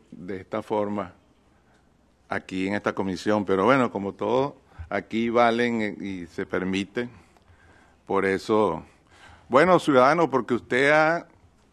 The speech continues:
alegado todo lo que en esta Constitución de la República Bolivariana de Venezuela lo permite.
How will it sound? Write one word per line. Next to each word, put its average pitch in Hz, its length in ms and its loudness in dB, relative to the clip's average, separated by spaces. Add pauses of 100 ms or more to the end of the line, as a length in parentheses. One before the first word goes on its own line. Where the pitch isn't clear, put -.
alegado 131 680 2
todo 156 320 4
lo 165 160 2
que 123 80 4
en 123 100 4
esta 131 220 0
Constitución 123 720 -2
de 143 80 2
la 135 100 6
República 123 560 -2
Bolivariana 104 720 -2
de 123 80 0
Venezuela 117 540 0
lo 117 140 0
permite. 104 600 -4